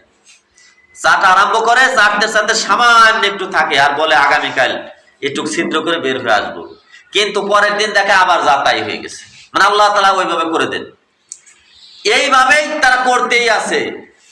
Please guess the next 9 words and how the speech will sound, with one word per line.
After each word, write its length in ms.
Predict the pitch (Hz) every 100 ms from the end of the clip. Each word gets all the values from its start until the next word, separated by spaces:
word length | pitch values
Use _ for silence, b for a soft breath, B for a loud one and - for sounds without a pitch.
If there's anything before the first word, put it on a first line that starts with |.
| b
কিন্তু 600 | 226 254 254 269 254 220 196 - - - _
ঈসা 340 | 196 262 220
আলাইহিস 460 | 240 233 233 226 214
সালাম 300 | 220 214 214
যে 160 | 214 196
যখন 300 | 185 208 -
দুনিয়ায় 640 | 196 196 196 185 160 - B B B
থাকা 300 | - 196 247
অবস্থায় 680 | 220 262 269 - 190 175